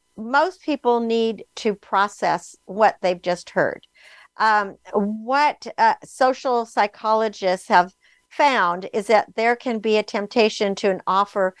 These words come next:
an apology quickly in an effort to shut the whole incident down and move on. But that benefits the perpetrator, but it doesn't meet the needs of the victim. So you can't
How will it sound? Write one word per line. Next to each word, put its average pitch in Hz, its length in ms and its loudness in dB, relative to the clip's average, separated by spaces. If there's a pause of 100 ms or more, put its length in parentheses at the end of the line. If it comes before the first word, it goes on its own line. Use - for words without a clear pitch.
(300)
an 208 120 -2
apology 214 540 -2
quickly 202 680 -2
in 214 200 -2
an 208 140 -2
effort - 360 0
to 202 100 -6
shut - 340 2
the 196 80 -6
whole 214 260 0
incident 202 500 -2
down 190 300 2
and 175 140 -4
move 180 220 -2
on. 226 360 0 (460)
But 254 300 4
that 247 500 -2
benefits 254 840 0
the 220 100 0
perpetrator, 190 1000 0
but 233 160 4
it 202 200 -4
doesn't 240 460 0
meet 214 300 -2 (100)
the 214 120 2
needs 208 540 -2
of 190 200 -2
the 190 100 -4
victim. 175 560 -4 (400)
So 226 580 0
you 240 200 -2
can't - 580 -4